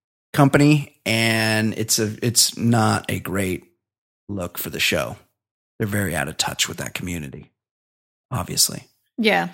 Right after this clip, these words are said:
Speaker 2: they should have just stuck to the N F L.
Speaker 1: Yeah, plus Russell Brand is on there. And then occasionally you'll get Terrell Suggs, T-Sizzle show up, or, like, this
Speaker 2: Mm-hmm.
Speaker 1: season they have Kelly Slater, and it's like, okay,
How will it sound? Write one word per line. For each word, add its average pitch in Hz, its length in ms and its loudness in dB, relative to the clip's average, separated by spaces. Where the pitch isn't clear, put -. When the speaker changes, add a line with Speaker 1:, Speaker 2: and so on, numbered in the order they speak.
Speaker 2:
they 226 100 8
should 233 220 2
have 233 80 6
just 220 200 0
stuck 190 260 2
to 175 380 4
the - 80 -4
N 185 120 2
F 175 160 -2
L. - 180 -2
Speaker 1:
Yeah, 107 200 4
plus 131 440 4
Russell 117 380 8
Brand 107 500 2
is 117 140 4
on 117 160 8
there. 120 120 8
And 147 140 6
then 165 220 6
occasionally 165 680 10
you'll 143 180 12
get 123 320 4
Terrell 123 380 8
Suggs, 127 480 8
T-Sizzle 131 760 8
show 135 320 8
up, 135 420 8
or, - 60 -2
like, 120 160 2
this 226 220 8
Speaker 2:
Mm-hmm. 131 100 10
Speaker 1:
season 127 200 8
they 120 80 8
have 110 160 6
Kelly 123 260 6
Slater, 120 640 6
and 123 100 2
it's - 240 2
like, 104 220 0
okay, - 400 -4